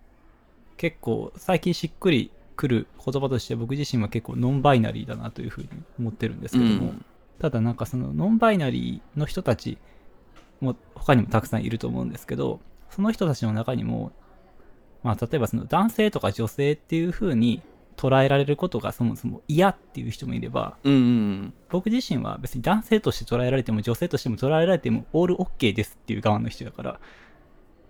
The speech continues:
Speaker 1: だからノンバイナリーっていう言葉を僕が名乗ったら、あ、じゃあこの人男性とか女性とかそういう風に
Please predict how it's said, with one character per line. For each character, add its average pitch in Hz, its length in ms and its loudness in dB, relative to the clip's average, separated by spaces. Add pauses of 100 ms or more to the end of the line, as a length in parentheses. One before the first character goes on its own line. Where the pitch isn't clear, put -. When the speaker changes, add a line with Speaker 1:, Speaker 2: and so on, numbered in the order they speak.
(320)
Speaker 1:
だ 214 100 -8
か 151 80 2
ら 117 60 2
ノ 156 140 2
ン 233 80 6
バ 240 120 6
イ 180 40 2
ナ 113 100 2
リ 107 180 -2
ー - 20 -8
っ - 20 -20
て - 200 -2
い 123 40 4
う 120 40 0
言 151 100 -2 (140)
葉 85 260 -8
を 143 140 0
僕 117 240 -4
が 131 100 0
名 160 120 2
乗 135 100 2
っ - 40 -6
た 113 160 -8
ら、 113 220 -4 (220)
あ、 127 80 0
じ 127 80 2
ゃ - 20 2
あ - 20 2
こ 143 60 -2
の 165 100 2
人 110 180 0
男 135 240 4
性 139 200 2
と 120 100 -2
か 104 120 0
女 113 100 -2
性 127 140 -2
と 113 80 -4
か 113 60 -6
そ - 120 -8
う 139 40 -2
い 143 40 -2
う - 20 -4
風 127 140 0
に 104 140 0